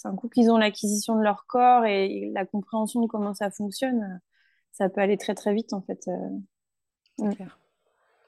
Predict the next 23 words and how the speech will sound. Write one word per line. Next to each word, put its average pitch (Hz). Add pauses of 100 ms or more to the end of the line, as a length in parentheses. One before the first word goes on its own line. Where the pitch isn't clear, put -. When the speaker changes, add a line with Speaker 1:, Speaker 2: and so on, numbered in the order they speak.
(260)
Speaker 2:
C'est -
clair. - (680)
Super. 180
Bah, 190
écoute, -
euh, 180
merci 202 (400)
beaucoup, 220 (120)
Karine. 196 (120)
Vraiment 208
un, 190
un 196
grand, 226
un 202
grand 220
merci 226
d'avoir 175
partagé 202
ça 208 (420)
sur -
le 226
podcast. 226 (160)
Euh, 214